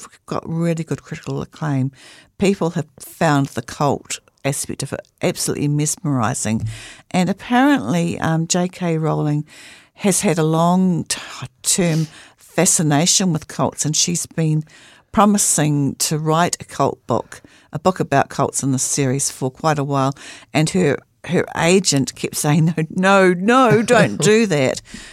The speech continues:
Speaker 1: And finally she did, and, um, she, she said at the back, and now, and the agent thinks it's her favourite book in the series. It's, and I
Speaker 2: Mm.
Speaker 1: think a lot of people have felt that. It is a big book, but it's just so gripping and exciting,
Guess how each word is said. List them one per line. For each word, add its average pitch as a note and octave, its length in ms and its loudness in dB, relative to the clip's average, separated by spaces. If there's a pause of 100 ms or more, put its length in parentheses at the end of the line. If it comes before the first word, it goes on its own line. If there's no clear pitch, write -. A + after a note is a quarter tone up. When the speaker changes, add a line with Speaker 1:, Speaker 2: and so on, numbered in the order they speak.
(100)
Speaker 1:
And F3+ 140 0
finally F#3+ 340 4
she E3+ 220 0
did, D3+ 260 0
and, D3+ 340 -2
um, D3+ 360 0 (360)
she, - 140 -16 (160)
she - 160 -4 (100)
said E3+ 200 2
at F2+ 100 0
the - 80 -8
back, D3 300 -2
and D3 120 4
now, D#3+ 280 2
and D3 260 0
the - 280 -4
agent D#3+ 420 0
thinks - 240 -6
it's - 180 -6
her C#3+ 80 -4
favourite C3+ 500 -6
book C3+ 200 -10
in C#3 80 -6
the B2+ 80 -6
series. C#3 640 -6 (480)
It's, C4 300 0
and - 260 2
I E3 100 4
Speaker 2:
Mm. - 40 -6
Speaker 1:
think F#3+ 180 0
a E3 60 2
lot E3+ 220 2
of - 100 -6
people F3 280 -6
have D#3+ 120 -6
felt - 360 -2
that. C3 200 -2 (320)
It G2 120 -2
is G3+ 200 2
a F#3+ 60 2
big G3 500 -2
book, C#3 320 0 (140)
but - 120 -2
it's - 300 -4
just - 220 0
so F3 340 0
gripping D#3+ 520 -4
and C#3+ 140 -2
exciting, C#3+ 640 0